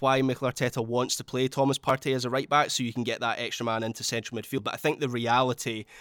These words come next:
and the instincts that he has as a, as a central midfielder don't, don't quite match up with the theory at the moment.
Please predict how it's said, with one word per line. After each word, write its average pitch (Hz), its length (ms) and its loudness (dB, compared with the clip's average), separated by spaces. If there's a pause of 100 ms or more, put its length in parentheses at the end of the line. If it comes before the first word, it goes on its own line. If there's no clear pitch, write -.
(300)
and 131 160 4
the 131 120 0
instincts 143 560 4
that - 120 0
he 127 120 2
has 123 400 2
as 113 100 -2
a, - 140 -6
as 113 100 -4
a 117 60 -4
central 117 360 0
midfielder 110 520 -2
don't, 131 320 0 (260)
don't 143 200 0
quite - 180 -2
match 117 340 -2
up - 160 -4
with 104 160 -10
the 98 60 -20
theory 101 320 -8
at - 80 -10
the 95 60 -14
moment. 85 260 -14